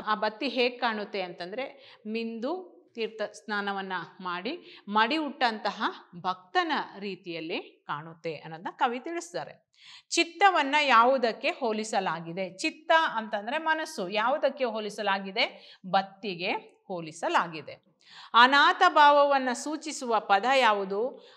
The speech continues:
ಅಮ್ಮನಿದ್ದು ಬಾಟಲಿನ ಹಾಲಿಗೆ ಬಾಯೊಡ್ಡುವ ಮಗು ಅನಾಥ ಭಾವವನ್ನ ಸೂಚಿಸುತ್ತದೆ. ಹತ್ತಿ ಬೀಜಕ್ಕೆ ಯಾವುದು ತಪ್ಪದ ಕರ್ಮ? ಹತ್ತಿ ಬೀಜಕ್ಕೆ ಬೆಣ್ಣೆಯಾಗುವುದು ತಪ್ಪದ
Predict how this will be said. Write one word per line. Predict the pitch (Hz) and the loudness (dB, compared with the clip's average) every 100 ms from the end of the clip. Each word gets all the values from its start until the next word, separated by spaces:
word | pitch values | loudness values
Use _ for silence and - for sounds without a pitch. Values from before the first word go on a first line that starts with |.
| - | -2
ಅಮ್ಮನಿದ್ದು | - 226 254 269 277 262 330 339 202 - - | 0 2 0 0 -2 -2 2 4 4 -2 -8
ಬಾಟಲಿನ | 202 208 247 294 277 262 | 4 8 8 6 2 -2
ಹಾಲಿಗೆ | 240 220 214 208 202 196 | -4 -2 -4 -4 -6 -6
ಬಾಯೊಡ್ಡುವ | 175 165 170 214 302 294 311 254 185 - - | -4 0 0 2 0 0 0 2 0 -2 -14
ಮಗು | 190 180 214 269 180 180 170 - - | -8 -8 -4 -4 -4 -6 -14 -14 -2
ಅನಾಥ | 196 214 214 285 - | 0 2 0 0 -2
ಭಾವವನ್ನ | 233 208 190 196 180 165 170 254 - - - | -2 -2 -4 -4 -8 -8 -4 -4 -6 -16 -20
ಸೂಚಿಸುತ್ತದೆ. | - 175 170 156 - 151 156 156 247 - - _ _ _ _ - | -12 -12 -12 -18 -16 -14 -10 -2 -2 -2 -20 _ _ _ _ -2
ಹತ್ತಿ | - 277 277 370 370 | 6 6 6 2 4
ಬೀಜಕ್ಕೆ | 302 277 277 262 311 320 | 2 0 0 0 0 2
ಯಾವುದು | 240 202 233 262 247 370 | 4 6 6 2 -2 0
ತಪ್ಪದ | 269 220 - 285 302 | 2 2 2 2 2
ಕರ್ಮ? | 311 262 240 233 233 240 _ _ | 4 2 4 0 0 -4 _ _
ಹತ್ತಿ | - 247 247 311 320 | -4 -4 -4 -2 0
ಬೀಜಕ್ಕೆ | 254 226 202 185 170 - 277 | 0 -4 -6 -6 -6 -2 -2
ಬೆಣ್ಣೆಯಾಗುವುದು | 320 185 196 202 226 269 320 302 233 202 196 175 180 302 | -2 -6 -4 -4 -4 0 2 4 2 0 -6 -10 -12 -6
ತಪ್ಪದ | 220 180 - 170 | -2 -2 -4 -8